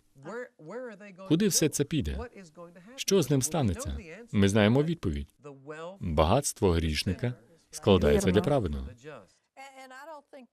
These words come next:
Speaker 2: Але не думаю, що Господь цим говорить, що він не може мати багатство
Speaker 1: Вірно.
Speaker 2: для себе. Він просто сказав, що ви повинні багатіти в
Speaker 1: Так.
Speaker 2: Бога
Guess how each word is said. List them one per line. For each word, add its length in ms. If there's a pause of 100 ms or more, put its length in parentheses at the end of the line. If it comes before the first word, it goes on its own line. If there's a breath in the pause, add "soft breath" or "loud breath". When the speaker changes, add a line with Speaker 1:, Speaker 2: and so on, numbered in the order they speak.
Speaker 2:
Але 200
не 140
думаю, 300
що 180
Господь 380
цим 220
говорить, 520
що 220
він 180
не 80
може 260
мати 320
багатство 440
Speaker 1:
Вірно. 120
Speaker 2:
для 160
себе. 560
Він 180
просто 300
сказав, 420
що 200
ви 100
повинні 400
багатіти 680
в 140
Speaker 1:
Так. 120
Speaker 2:
Бога 380